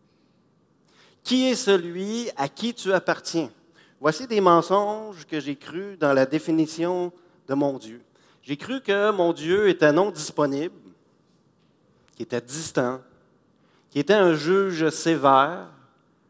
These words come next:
indifférent, limité, irritable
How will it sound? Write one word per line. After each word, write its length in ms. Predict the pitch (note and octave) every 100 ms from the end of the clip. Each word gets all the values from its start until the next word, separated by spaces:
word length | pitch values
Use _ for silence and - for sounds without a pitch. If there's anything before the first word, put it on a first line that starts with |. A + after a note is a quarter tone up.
| _
indifférent, 840 | D3+ E3+ - D3+ D#3 D3 A#2 A#2+ C3 C#3+ _ _ _ _ _ _ _ -
limité, 720 | A#2+ E3+ E3 D#3 C#3 D3+ D3+ _ _ _ _ _ _ _ _ _ _ _ _ D3+
irritable 920 | D#3 C3 B2 A#2+ B2+ B2+ C3+ -